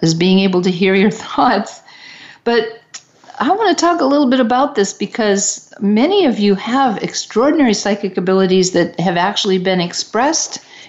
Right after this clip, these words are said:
in your life, and you shut that baby down.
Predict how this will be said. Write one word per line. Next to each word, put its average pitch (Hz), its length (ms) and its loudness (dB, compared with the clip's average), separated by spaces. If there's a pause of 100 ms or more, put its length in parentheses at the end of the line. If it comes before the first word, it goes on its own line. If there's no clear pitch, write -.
in 202 200 2
your 190 140 0
life, 175 480 -2 (400)
and 196 140 2
you 185 100 0
shut 262 420 -4 (240)
that 202 400 -4
baby 196 320 2
down. 160 480 -2